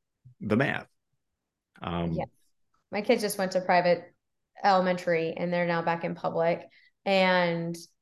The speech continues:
Speaker 2: it's, I mean, it's bi-, more expensive doesn't always mean better, but I mean, it's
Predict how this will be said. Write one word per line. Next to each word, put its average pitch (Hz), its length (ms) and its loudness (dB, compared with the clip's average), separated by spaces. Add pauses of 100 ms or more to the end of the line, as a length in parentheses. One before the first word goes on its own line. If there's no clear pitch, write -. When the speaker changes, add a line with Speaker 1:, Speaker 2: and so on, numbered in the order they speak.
(120)
Speaker 2:
it's, 220 240 0
I 277 60 4
mean, 240 200 6
it's - 340 -6 (1160)
bi-, - 360 4 (100)
more 233 220 4
expensive 208 400 -2
doesn't 185 220 0
always 170 300 0
mean 170 200 -6
better, 175 420 4 (300)
but 175 400 6
I 196 120 0
mean, 170 520 -2 (100)
it's 220 300 0